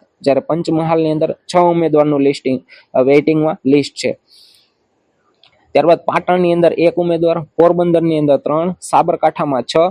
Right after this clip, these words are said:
અને સુરતમાં બંનેમાં છ છ ઉમેદવાર જે છે તેનું વેઇટિંગમાં નામ છે. તાપીની અંદર પણ આઠ ઉમેદવાર છે, વડોદરાની અંદર ચાર અને વલસાડની અંદર પાંચ ઉમેદવાર.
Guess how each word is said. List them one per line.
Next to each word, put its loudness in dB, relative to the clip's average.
અને -2
સુરતમાં -2
બંનેમાં 0
છ -4
છ 0
ઉમેદવાર 0
જે -2
છે -2
તેનું -2
વેઇટિંગમાં -2
નામ 0
છે. -6
તાપીની 2
અંદર 0
પણ -4
આઠ -2
ઉમેદવાર 0
છે, -6
વડોદરાની 0
અંદર -2
ચાર 0
અને -4
વલસાડની 0
અંદર -2
પાંચ -2
ઉમેદવાર. 0